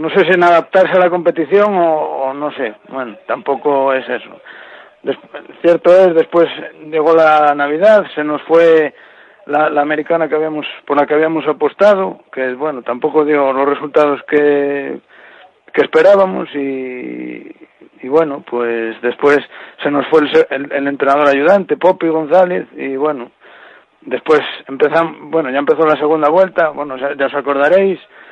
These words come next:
y ahí, no sé, hu-, hubo un cambio de chip total, que yo siempre dije que cuando se fue Popi dije que no podía ir peor las cosas, y, y fue cuando empezó a cambiar todo. Pues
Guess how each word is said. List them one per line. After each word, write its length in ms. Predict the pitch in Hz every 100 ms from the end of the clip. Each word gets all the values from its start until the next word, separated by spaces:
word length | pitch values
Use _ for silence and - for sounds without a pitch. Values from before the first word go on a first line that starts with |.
| - - _ _ - _ -
y 440 | 135 131 127 131
ahí, 220 | 135 165
no 160 | 180 180
sé, 200 | 160 156
hu-, 140 | 143 175
hubo 120 | 165
un 120 | 180
cambio 320 | 165 175 180
de 120 | 170
chip 240 | 160 185 -
total, 540 | 160 165 208 214 202 - _ _
que 100 | -
yo 180 | 143 170 - -
siempre 260 | 170 175 175
dije 280 | 185 - 160
que 380 | 160 151 151 - _
cuando 240 | - 139 143
se 140 | 156
fue 160 | 160 180
Popi 320 | 190 185 175
dije 300 | 170 160 165
que 220 | 156 147
no 140 | 156
podía 260 | 147 170 170
ir 120 | 156
peor 200 | - 156
las 160 | 147 139
cosas, 420 | 185 170 170 151 - -
y, 460 | 127 120 120 -
y 40 | 127
fue 180 | 147
cuando 220 | 151 156 151
empezó 440 | 143 147 156 151
a 80 | 135
cambiar 320 | 139 143 131
todo. 280 | 139 113 107
Pues 200 | 117